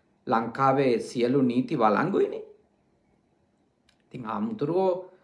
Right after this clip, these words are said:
අ, රටේ සියලුම නීති වලට යටත් කෙනෙක්. හාමුදුරුවෝ කියන්නේ රටේ නීතියෙන් නිදහස් වෙච්ච කෙනෙක් නෙමෙයිනේ. විශේෂ වරප්‍රසාදයක් නෑනේ.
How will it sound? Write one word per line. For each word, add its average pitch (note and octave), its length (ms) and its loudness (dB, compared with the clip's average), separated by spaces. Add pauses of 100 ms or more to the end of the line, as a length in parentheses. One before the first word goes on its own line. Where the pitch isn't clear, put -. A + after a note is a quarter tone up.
(240)
අ, C3 260 -6
රටේ D3+ 480 0
සියලුම B2+ 520 0
නීති C3+ 340 0
වලට D#3 260 -2
යටත් E3 440 0
කෙනෙක්. G#3 300 0
හාමුදුරුවෝ A#2+ 500 -4
කියන්නේ F3 300 -6
රටේ C3+ 320 0
නීතියෙන් C#3+ 460 -2
නිදහස් D3 440 -6
වෙච්ච E3 200 -8
කෙනෙක් G3 340 -6
නෙමෙයිනේ. G#3 340 -6
විශේෂ - 380 -6
වරප්‍රසාදයක් D3 920 -2
නෑනේ. - 280 -8